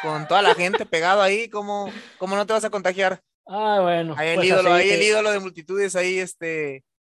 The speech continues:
Speaker 1: el que no juega, ahí que, que se la pasa en,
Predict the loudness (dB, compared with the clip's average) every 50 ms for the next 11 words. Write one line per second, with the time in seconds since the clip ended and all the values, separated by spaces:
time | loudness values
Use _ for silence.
0 | _ _ _ -8 -6 -4 -2 -2 -2 0 2 2 2 4 4 2 2 2 0 _
1 | _ _ _ _ _ -14 -10 -10 -10 -10 -8 -8 -4 -2 -2 -2 -4 -6 -8 -6
2 | -6 -6 -2 _ -2 0 0 0 0 -2 -4 -10 -10 -12 -14